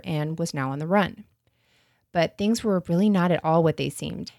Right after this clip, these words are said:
and detectives were about to learn some shocking and really confusing new information.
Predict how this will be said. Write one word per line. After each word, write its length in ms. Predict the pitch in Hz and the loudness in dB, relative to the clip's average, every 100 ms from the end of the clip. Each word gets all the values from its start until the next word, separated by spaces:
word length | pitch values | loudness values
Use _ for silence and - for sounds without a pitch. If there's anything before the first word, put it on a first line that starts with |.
| _ | _
and 140 | 202 | -4
detectives 540 | 190 196 202 233 214 214 | -2 0 0 2 0 4
were 80 | 185 | 4
about 220 | 170 - | 4 0
to 100 | 175 | -2
learn 240 | 170 165 | -2 -2
some 140 | - 160 | -4 -4
shocking 640 | - 165 175 - 196 202 | 0 2 2 -2 -4 -4
and 220 | - 165 | -6 -4
really 200 | 165 214 | -2 -2
confusing 600 | 214 160 - 185 175 165 | -2 -8 -4 0 0 0
new 120 | 147 | 0
information. 800 | 143 143 143 139 156 87 78 208 | -2 -2 -4 -4 -4 -6 -8 -12